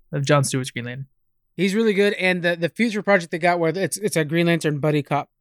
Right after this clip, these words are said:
Speaker 2: uh, series coming up that the D C's working on and, uh, H B O. Uh, it's gonna have Hal Jordan and John as, like, buddy cops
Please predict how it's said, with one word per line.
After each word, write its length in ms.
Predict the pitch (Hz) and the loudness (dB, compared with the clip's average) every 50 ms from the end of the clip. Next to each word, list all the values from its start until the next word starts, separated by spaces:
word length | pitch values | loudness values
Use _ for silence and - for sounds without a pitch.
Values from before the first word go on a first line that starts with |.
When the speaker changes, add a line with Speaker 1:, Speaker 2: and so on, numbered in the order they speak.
| _ _ | _ _
Speaker 2:
uh, 340 | - 151 139 131 127 127 135 135 _ | 0 0 2 2 0 -2 -6 -10 _
series 380 | - - - 175 165 165 151 - | -6 -2 2 2 2 2 2 0
coming 280 | - 175 160 156 156 | 0 0 0 2 2
up 180 | 156 156 165 - _ _ _ - | 0 0 -2 -4 _ _ _ -6
that 240 | 156 143 143 - - | -6 -6 -4 -4 -4
the 100 | 147 139 | -4 -4
D 120 | 135 147 | -4 -4
C's 220 | 143 - 151 139 | -4 -4 -6 -6
working 220 | 143 147 135 - 143 | -4 -6 -6 -6 -6
on 160 | 139 135 135 - | -6 -6 -8 -8
and, 260 | 156 143 135 131 127 | -6 -6 -4 -4 -4
uh, 40 | 127 | -4
H 200 | 139 151 - - | -6 -8 -6 -4
B 100 | - 143 | -2 0
O. 120 | 143 139 - _ - _ _ _ _ _ _ _ - | 0 0 -2 _ -16 _ _ _ _ _ _ _ -4
Uh, 200 | 147 151 156 160 156 | -2 0 0 0 0
it's 180 | 175 170 - | -2 -4 -2
gonna 160 | - 196 185 170 | -2 -2 0 2
have 180 | 175 175 170 | 2 0 0
Hal 180 | 156 170 175 175 | 0 0 -2 -2
Jordan 400 | 147 170 170 170 165 170 165 185 - | -2 -2 -2 0 0 0 0 -2 -4
and 240 | 185 156 147 147 | -4 -2 -2 -2
John 440 | 135 160 160 160 156 156 147 147 147 - _ _ | 0 2 2 2 2 0 0 -2 -6 -12 _ _
as, 240 | - 147 139 139 131 | -4 -4 -4 -2 -2
like, 160 | 151 147 131 | -4 -2 0
buddy 200 | 131 156 147 143 | 2 2 2 2
cops 420 | 131 - 135 101 - - - - | 0 -2 -6 -8 -8 -10 -12 -12